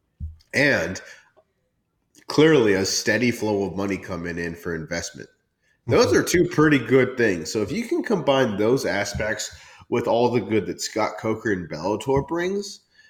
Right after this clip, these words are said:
Speaker 1: I think you have a much more significant mixed martial arts promotion. They're gonna be able to put on more fight cards that casual fans care about.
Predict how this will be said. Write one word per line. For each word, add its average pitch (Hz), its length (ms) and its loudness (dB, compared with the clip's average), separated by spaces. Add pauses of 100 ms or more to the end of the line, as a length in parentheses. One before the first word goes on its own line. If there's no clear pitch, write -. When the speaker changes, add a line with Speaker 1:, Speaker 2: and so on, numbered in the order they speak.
(220)
Speaker 1:
I - 60 -8
think 240 160 -6
you 220 80 2
have 208 120 0
a 151 80 2
much 143 360 0
more 156 180 0
significant 143 680 -2
mixed 143 220 -4
martial 135 400 0
arts 143 220 0
promotion. 85 460 -4
They're 120 120 2
gonna 175 220 2
be 151 180 4
able 156 220 6
to 135 60 2
put 143 260 2
on 117 240 4
more 110 260 4
fight 120 380 2
cards 85 400 -2
that 92 160 -4
casual 101 480 -2
fans 98 360 -4
care 107 360 -4
about. 80 260 -10